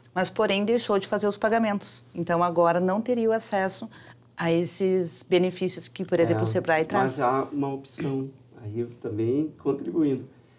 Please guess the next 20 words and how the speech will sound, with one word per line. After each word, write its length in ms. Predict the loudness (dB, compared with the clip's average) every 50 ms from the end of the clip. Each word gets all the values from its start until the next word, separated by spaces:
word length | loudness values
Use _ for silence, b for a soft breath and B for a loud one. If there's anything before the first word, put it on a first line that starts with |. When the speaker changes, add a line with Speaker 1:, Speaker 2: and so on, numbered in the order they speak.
| b b b b _ _ _ _ _ _ -2
Speaker 2:
Há 140 | 0 0 0
a 20 |
possibilidade 840 | 0 -2 -6 -10 -10 -12 -12 -10 -6 -6 -4 -2 0 0 0 -2 -6
de 60 | -10
parcelar 500 | -8 -8 -8 -8 -6 -6 -6 -4 -4 -4
em 40 | -6
até 160 | -6 -8 -12
sessenta 600 | -14 -14 -16 -16 -10 -6 -6 -4 -4 -4 -6 -8
vezes 500 | -4 -2 -2 0 0 -2 -4 -6 -10 -10
os 180 | -10 -10 -10 -8
débitos, 520 | -8 -6 -4 -4 -6 -6 -8 -12 -12 -14
com 120 | -12 -12 -10
parcela 440 | -8 -8 -8 -8 -8 -8 -6 -4
mínima 340 | -4 -4 -4 -6 -6 -8 -8
ali 160 | -8 -10 -10
de, 320 | -12 -12 -10 -8 -8 -8 -10 B B B B B _ _
de 120 | -14 -12
cem 280 | -10 -6 -4 -4 -4 -2
reais, 480 | -2 -2 -2 -4 -4 -6 -8 -8 -10
os, 200 | -10 -12 -14 -14